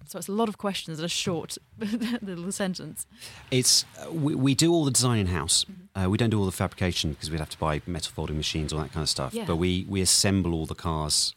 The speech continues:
Speaker 2: in-house as well. So we have partners for d-, various bits. So, for example, um, the steering wheels, I think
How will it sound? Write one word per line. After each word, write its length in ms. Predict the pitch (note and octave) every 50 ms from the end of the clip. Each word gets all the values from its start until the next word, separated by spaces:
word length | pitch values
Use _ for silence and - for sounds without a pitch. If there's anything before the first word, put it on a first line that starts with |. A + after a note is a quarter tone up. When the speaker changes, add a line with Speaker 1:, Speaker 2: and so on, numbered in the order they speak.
| _ -
Speaker 2:
in-house 380 | E2+ D#2+ D2+ D2 D2 C#2+ - -
as 100 | D#2+ -
well. 200 | E2 D#2+ D2 C2 - _ _ _ _ _ _ _ _ _ _ _ _ _ _ - - - -
So 340 | - - - F#2+ F2+ F2 D#2+ - - - - - _ _ _ _ _ _ -
we 360 | F#2+ F#2+ F#2 F2+ F2 F2 -
have 240 | F#2 G2+ A2+ G#2+ -
partners 320 | - G2 F#2 - - - -
for 80 | -
d-, 120 | - - - -
various 300 | - F#2+ E2+ E2 D#2+ -
bits. 300 | - G2+ F#2+ - - -
So, 260 | - - - E2+ D#2
for 120 | D2+ - -
example, 580 | - F2 D#2+ D#2 - - E2 D2 D2 D2+ - -
um, 340 | D#2 D2+ D2+ D2+ D2 D2+ C#2+
the 60 | -
steering 320 | - - - F2+ E2 D#2+
wheels, 240 | D#2 D#2 D2+ D#2 - - - _ _ _
I 60 | _
think 200 | - - - -